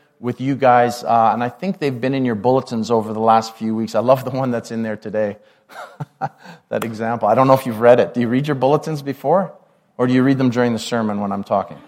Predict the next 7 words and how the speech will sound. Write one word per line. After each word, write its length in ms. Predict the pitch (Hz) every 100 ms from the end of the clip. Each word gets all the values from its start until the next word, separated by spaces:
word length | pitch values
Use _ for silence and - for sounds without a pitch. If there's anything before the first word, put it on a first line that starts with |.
| _
When, 200 | 131 120 - - - - - - - -
I 200 | - 127
say, 140 | 135 147
"Oh, 80 | 123
confession 540 | 170 156 170 147 139
time." 300 | 123 123 131 143
No. 260 | 120 104